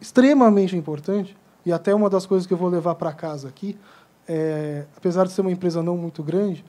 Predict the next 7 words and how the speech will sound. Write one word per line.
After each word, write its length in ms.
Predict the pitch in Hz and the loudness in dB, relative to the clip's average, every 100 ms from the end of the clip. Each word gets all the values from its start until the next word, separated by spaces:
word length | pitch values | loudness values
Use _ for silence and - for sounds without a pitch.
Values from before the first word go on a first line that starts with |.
| _ _ _ | _ _ _
é 60 | 180 | -6
a 20 | |
implantação 560 | 196 226 220 220 233 226 | 2 2 2 0 0 4
da 160 | 220 | 6
infraestrutura 1000 | 247 254 269 247 - 233 220 247 240 156 123 _ - | 4 0 -4 -6 -6 -8 -4 0 0 0 -6 _ -14
de 140 | 165 | -8
trabalho. 480 | 185 165 151 135 | -4 -4 -4 -10